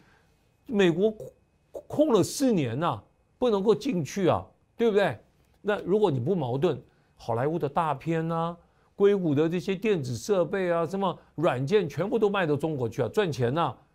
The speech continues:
对不对？所以呢，这个特朗普搞了这个反而是啊，反自由化的结果，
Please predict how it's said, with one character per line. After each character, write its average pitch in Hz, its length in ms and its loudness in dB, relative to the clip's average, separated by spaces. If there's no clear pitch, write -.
对 185 100 6
不 185 60 4
对？ 170 160 2
所 190 200 2
以 214 100 4
呢， 147 180 -2
这 - 80 -4
个 190 60 -2
特 202 140 -2
朗 190 220 0
普 165 120 -2
搞 113 240 -2
了 127 120 0
这 165 60 -2
个 160 80 -2
反 107 180 -6
而 135 160 0
是 165 140 -2
啊， 123 120 2
反 101 360 -4
自 196 260 -4
由 110 300 -2
化 139 240 -2
的 104 140 -8
结 98 260 -8
果， 110 260 -6